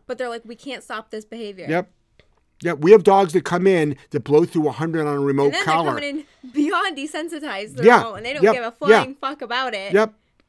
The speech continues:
Speaker 2: Yep. You say no, and they tense their neck up. And
Speaker 1: Yeah,
Speaker 2: they,
Speaker 1: they
Speaker 2: and
Speaker 1: get
Speaker 2: they,
Speaker 1: ready.
Speaker 2: they get ready. They get ready.
Speaker 1: It's like
Speaker 2: So bonkers work when done properly.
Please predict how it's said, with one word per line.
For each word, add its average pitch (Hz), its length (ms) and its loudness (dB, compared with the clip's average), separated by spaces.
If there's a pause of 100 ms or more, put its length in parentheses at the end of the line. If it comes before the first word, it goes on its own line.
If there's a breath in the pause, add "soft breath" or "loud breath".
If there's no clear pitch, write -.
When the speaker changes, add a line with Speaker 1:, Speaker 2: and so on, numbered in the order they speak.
Speaker 2:
Yep. 208 280 0
You 135 60 -2
say 165 240 2
no, 156 280 4
and 156 80 0
they 139 80 2
tense 151 280 -4
their 147 160 -6
neck 143 260 -4
up. 147 140 -6
And 135 100 -2
Speaker 1:
Yeah, 370 120 2
Speaker 2:
they, 240 100 -4
Speaker 1:
they 254 60 -2
Speaker 2:
and - 0 -
Speaker 1:
get 262 80 0
Speaker 2:
they, 139 80 -2
Speaker 1:
ready. 214 500 -6
Speaker 2:
they 156 140 -4
get 165 100 0
ready. 180 300 0 (180)
They 143 80 -6
get 151 80 -4
ready. 143 280 -4 (120)
Speaker 1:
It's - 80 -20
like - 340 -20
Speaker 2:
So 143 320 0 (320 soft breath)
bonkers 196 640 2 (100)
work 147 420 0
when 135 140 -6
done 139 220 -4
properly. 117 460 -10